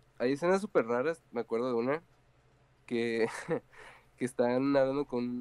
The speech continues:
una policía, que sale y no, ni, ni lo piensen, ni lo piensen, este,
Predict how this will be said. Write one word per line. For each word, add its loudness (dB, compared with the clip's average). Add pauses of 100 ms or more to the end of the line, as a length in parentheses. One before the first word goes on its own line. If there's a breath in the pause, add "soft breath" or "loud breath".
(120)
una -2
policía, -6 (1200)
que -10
sale -4
y -6
no, -2
ni, -4
ni 4
lo 6
piensen, 2
ni -6
lo -8
piensen, -8
este, -14